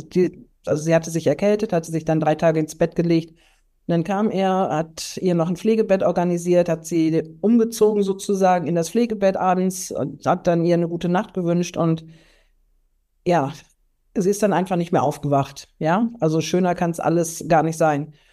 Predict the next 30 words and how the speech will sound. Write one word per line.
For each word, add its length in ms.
Und, 320
äh, 240
ich, 380
man 160
kann 140
ja 100
nicht 160
von 140
Überraschung 440
sprechen, 440
wenn 560
man 720
im 160
Alter 260
von 160
neunzig 420
oder 200
auch 100
mit 160
fünfundachtzig 640
stirbt, 480
ja. 180
Aber 180
trotzdem 520
ist 120
es 100
dann 160
noch 100
mal 200
so, 440